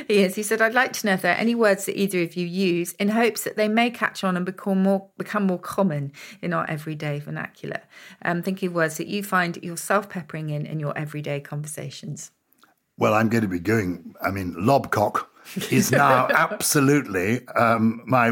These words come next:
Speaker 2: my word of choice. And I can't wait to meet somebody who has actually been an admiral of the narrow seas,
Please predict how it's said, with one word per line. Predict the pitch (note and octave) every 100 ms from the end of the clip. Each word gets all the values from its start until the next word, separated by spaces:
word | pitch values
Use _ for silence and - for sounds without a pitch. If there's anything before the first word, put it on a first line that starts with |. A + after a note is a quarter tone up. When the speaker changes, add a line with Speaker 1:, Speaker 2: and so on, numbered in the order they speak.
| A#2
Speaker 2:
my | A#2+ A#2+
word | B2 C#3 C3
of | B2+
choice. | F3 E3 A#2+ - - - -
And | B2+
I | B2+
can't | D3 C#3 C#3
wait | G3 -
to | -
meet | A#2+ A2+
somebody | - A2+ G#2 G#2+
who | A2+ C#3+
has | A#2
actually | C#3 - B2 A2+
been | C3+ A#2 G#2
an | A2
admiral | C3 C3+ A#2+ G2+ A#2+
of | A2+
the | A2+
narrow | B2 A#2+ A2+
seas, | A2 - B2 G2 F2